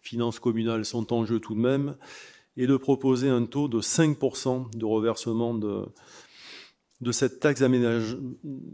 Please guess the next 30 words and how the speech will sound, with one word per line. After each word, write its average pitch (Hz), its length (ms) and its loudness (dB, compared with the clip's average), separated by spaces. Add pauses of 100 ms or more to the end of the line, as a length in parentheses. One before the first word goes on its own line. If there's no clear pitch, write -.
(160)
cette 120 260 -12
taxe 127 160 -4
d'aménagement 120 640 -4
de 127 340 -2
la 156 140 4
commune 135 240 -2
de 123 60 0
La 117 100 0
Farlette 117 400 -2
vers 113 340 -4
le, 104 300 -6 (1400)
la 117 140 -4
communauté 120 400 -4
de - 40 -18
communes 127 360 -2
de 123 80 4
la 120 100 4
vallée 117 180 2
du 110 120 -6
Gapot. 113 340 -2
Ce 135 140 -12
sera 113 160 -6
le 110 80 -4
cas 120 160 -6
pour 117 100 -8
les 110 80 -4
quatre, 113 380 -8 (160)
quatre - 240 -10
autres 117 160 -10
communes. 135 480 -4